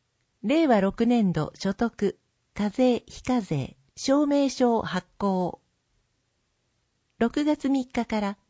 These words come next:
令和六年度の所得証明書を発行します。申請の際には、証明年度と証明の対象となる収入の期間に注意してください。一年のズレがあります。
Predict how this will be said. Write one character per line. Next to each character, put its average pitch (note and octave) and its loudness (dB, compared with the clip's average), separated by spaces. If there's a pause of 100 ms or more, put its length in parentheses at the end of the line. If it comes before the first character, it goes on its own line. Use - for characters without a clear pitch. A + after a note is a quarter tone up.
(220)
令 C#4 0
和 G3 2
六 E3+ -2
年 B3+ -2
度 E3 -2
の C#3 -6
所 G#3+ -6
得 D4 -2
証 C4+ 0
明 B3 0
書 G#3+ -4
を - -6
発 - -8
行 G#3+ 0
し - -2
ま E3 0
す。 - -18 (920)
申 C#4+ -4
請 D#4 0
の D4 -2
際 C#4 -2
に F3 0
は、 D3+ -4 (220)
証 C#4 2
明 C#4 0
年 B3+ 0
度 E3 -2
と - -8 (240)
証 C#4 0
明 C#4+ 0
の C4+ -2
対 C4+ -2
象 C#4 0
と B3+ 0
な B3 0
る D#3+ -4
収 C4 -2
入 C#4 -2
の A#3+ -2
期 C#4+ -6
間 A3 0
に D#3+ -4
注 C#4+ 0
意 G3 0
し - -10
て F3+ -8
く F3 -4
だ F3 -4
さ F3+ -6
い。 - -8 (1160)
一 D4 -4
年 C4 0
の D#3+ -2
ズ D3+ -2
レ C4+ 0
が G#3 -2
あ D#3 -2
り D3 -6
ま C#3+ -4
す。 - -20